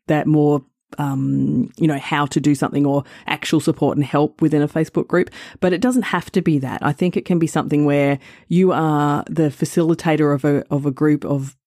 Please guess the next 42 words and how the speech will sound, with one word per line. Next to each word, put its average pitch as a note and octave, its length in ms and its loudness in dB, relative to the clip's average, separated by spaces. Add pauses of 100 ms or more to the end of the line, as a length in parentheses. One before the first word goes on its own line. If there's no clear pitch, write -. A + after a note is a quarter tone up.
(100)
you D3+ 100 0
know, C#3 120 0 (200)
passionate - 440 -2
people D#3 500 0
about E3 320 0
a - 40 -6
particular - 460 -4
topic, C#3+ 480 -4 (500)
and F3 160 2
you F3 60 4
don't A3+ 200 0
have - 300 -6
to F3+ 80 -2
be D#3 200 2
doing D3+ 280 2
a C#3+ 40 0
lot C#3+ 160 0
of, C#3+ 360 -2
you D3+ 160 -2
know, C#3+ 100 2
promotional D#3 580 0
marketing D3 460 0
within C#3+ 320 0
that C#3 340 -2 (260)
to E3+ 200 0
actually D#3 420 0 (240)
get D#3 160 0
a D3 60 0
lot C#3 240 0
out D#3 240 0
of C#3+ 120 -6
having C#3 320 -2
that, C3+ 200 -4
such - 220 -2
a C#3 40 0
group, C3+ 280 0
because C3+ 240 0
they C#3 120 2
know C#3 200 2
that, C#3 160 -2
you C#3 80 -2
know, C#3 220 2